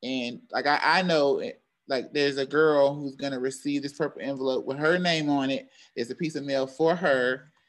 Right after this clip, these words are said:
and she's going to receive that, and it's gonna mean something to her. So I, I think that that's why I don't necessarily worry about how much it costs for, oh, me to take this big stack of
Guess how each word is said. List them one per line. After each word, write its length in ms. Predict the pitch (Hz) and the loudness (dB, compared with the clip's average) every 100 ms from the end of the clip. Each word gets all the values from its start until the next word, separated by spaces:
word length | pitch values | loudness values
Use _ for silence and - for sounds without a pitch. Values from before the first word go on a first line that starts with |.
| _ - - | _ -14 -2
and 500 | 147 139 131 127 131 | 2 2 2 -2 -4
she's 380 | - 160 160 147 | -6 -4 -4 -4
going 420 | 147 151 143 143 | -4 -2 -2 -4
to 220 | - 147 | -6 -4
receive 400 | 135 139 165 151 | -4 -4 -6 0
that, 160 | 147 127 | 2 2
and 160 | 139 | 2
it's 140 | 135 - | -2 -4
gonna 280 | 135 127 - _ - - - | -4 -4 -6 _ -4 -4 -2
mean 320 | 147 175 185 | 0 0 2
something 400 | 175 135 123 123 | 0 -2 -4 -8
to 160 | 127 123 | -8 -6
her. 280 | 101 85 143 | -6 -8 -8
So 160 | 135 | -2
I, 320 | 127 139 147 - | -2 -2 -6 -4
I 100 | 143 | -6
think 300 | - 156 151 | -4 -6 -4
that 160 | 139 | 0
that's 260 | 139 139 147 | 2 2 2
why 460 | 139 139 135 127 127 _ _ _ _ _ | -2 2 2 2 -4 _ _ _ _ _
I 140 | 127 139 | 2 2
don't 240 | 147 131 | 2 0
necessarily 760 | 143 - - 147 131 131 127 131 _ _ | -4 -6 -4 -2 0 -2 -6 -10 _ _
worry 400 | 131 147 147 151 | -6 -2 0 2
about 360 | 160 143 143 147 | 2 2 2 0
how 240 | - 151 | -2 -2
much 240 | 156 143 - | 0 -2 -4
it 140 | 143 | -8
costs 560 | 170 143 143 151 - - | -2 0 0 -2 -12 -20
for, 480 | - 147 143 139 - _ _ _ _ - | -6 0 4 4 2 _ _ _ _ 4
oh, 180 | 143 | 6
me 180 | 139 165 | 6 2
to 80 | 151 | 2
take 260 | 156 170 - | 2 -2 0
this 180 | 151 | -6
big 280 | 143 165 170 | 4 4 4
stack 480 | - - 170 160 160 | -2 0 4 4 2
of 460 | 151 147 143 131 | 2 4 4 2